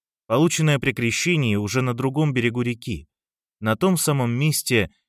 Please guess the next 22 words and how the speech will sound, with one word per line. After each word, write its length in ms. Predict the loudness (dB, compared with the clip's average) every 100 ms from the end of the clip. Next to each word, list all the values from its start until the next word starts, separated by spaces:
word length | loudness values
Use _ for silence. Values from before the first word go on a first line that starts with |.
| _ -14
где 260 | -4 2
его 200 | 4 4
отец 360 | 2 2 -2 -2
совершил 580 | -2 -2 -2 -2 -2 -2
убийство 580 | -2 -2 -4 -4 -2 -2
много 460 | 0 -2 -2 0
лет 300 | 0 -2 -4
назад. 480 | -4 -4 -4 -6 -8 _ _ _ _ _ _ _ -6
Записано 840 | -2 0 2 0 2 2 2 -2
в 60 | -2
церковных 680 | 0 0 2 0 2 -2
метриках. 760 | 0 2 0 -4 -10 -14 -18 _ _ _ _ _ _ _ _ _ _ _
Он 160 | 2 4
работал 420 | 6 4 4 4
на 100 | 2
шахтах 480 | 2 0 0 -2 -2
Усть-Каменогорска, 1000 | -4 -2 -2 0 0 0 0 0 -2 -4
пока 260 | -2 0
не 100 | 0
сбежал 460 | 0 0 0 2 0
в 80 | -2
горы. 480 | -4 -2 -4 -8